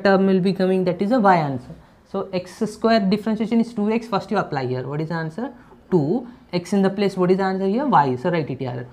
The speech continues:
What is the extra term you are coming here? Y. So take it one more time, dy by dx. Are getting clear?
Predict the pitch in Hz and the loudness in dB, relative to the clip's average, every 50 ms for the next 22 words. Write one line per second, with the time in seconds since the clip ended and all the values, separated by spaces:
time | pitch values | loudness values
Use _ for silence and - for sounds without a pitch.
0 | - - - - 180 180 226 202 226 - - - - - 233 226 233 233 220 220 | -20 -16 -6 0 2 2 4 4 2 2 0 -2 0 -2 -2 0 0 0 -2 0
1 | 220 220 220 220 214 214 214 220 220 214 226 277 285 202 170 151 143 131 - - | 0 -2 -4 -4 -6 -6 -6 -4 -4 -4 -4 -4 0 2 2 2 2 0 -6 -6
2 | - 262 277 - 175 139 - 226 247 233 311 269 233 202 180 175 175 160 160 160 | -8 -8 -6 -4 -6 -6 -6 -8 -8 -6 -2 -2 -2 -2 -2 -4 -6 -6 -6 -4
3 | 151 151 156 147 139 131 127 131 151 226 254 190 170 139 131 127 - - - - | -2 -2 -2 -2 -4 -6 -8 -6 -6 -6 -2 -2 -2 -2 -4 -8 -12 -16 -20 -20
4 | _ _ - _ _ _ _ _ _ _ _ _ _ _ _ _ _ _ _ _ | _ _ -20 _ _ _ _ _ _ _ _ _ _ _ _ _ _ _ _ _
5 | - 160 160 160 175 185 185 180 208 220 262 330 | -14 -8 -6 -6 -4 -4 -4 -2 0 0 0 0